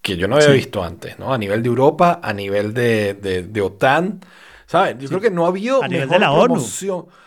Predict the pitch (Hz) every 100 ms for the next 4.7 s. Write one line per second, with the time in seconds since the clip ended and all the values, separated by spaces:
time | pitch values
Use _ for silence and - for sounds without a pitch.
0 | _ _ 151 160 190 208 240 247 254 131
1 | 131 - 226 156 214 196 123 - _ _
2 | - 156 311 - _ _ _ _ - 156
3 | 175 233 262 160 170 202 185 208 247 247
4 | 220 240 147 117 - 185 370